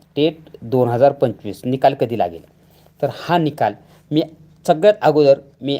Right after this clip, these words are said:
आपल्या चॅनलवर सांगितलं होतं मित्रांनो, की हा जो काय निकाल आहे टेट परीक्षा दोन हजार पंचवीसचा निकाल, तर तो तुम्ही पाहिला असेल आपल्या या चॅनलवर पण. तर मी सांगितलं होतं जून महिन्यात, कि-,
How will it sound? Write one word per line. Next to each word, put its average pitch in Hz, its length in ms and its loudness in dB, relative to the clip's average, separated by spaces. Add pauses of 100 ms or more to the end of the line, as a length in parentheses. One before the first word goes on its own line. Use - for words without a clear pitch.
आपल्या 156 240 0
चॅनलवर 143 340 0
सांगितलं 135 340 -4
होतं 127 120 -6
मित्रांनो, 123 380 -6 (400)
की 143 300 -6 (140)
हा 165 160 -2
जो 202 100 2
काय 214 140 2
निकाल 131 280 0
आहे 104 180 -4 (420)
टेट 151 220 0
परीक्षा 127 280 0
दोन 127 160 -2
हजार 135 140 2
पंचवीसचा 156 460 0
निकाल, 98 260 -4 (640)
तर 135 120 2
तो 151 460 2 (600)
तुम्ही 147 160 -2 (280)
पाहिला 147 240 4
असेल 147 240 2 (120)
आपल्या 135 220 2
या 131 100 2
चॅनलवर 127 300 0
पण. 131 180 -2 (340)
तर 135 100 2
मी 139 120 0
सांगितलं 147 320 0
होतं 135 180 0
जून 143 440 2
महिन्यात, 120 380 0 (760)
कि-, - 140 -20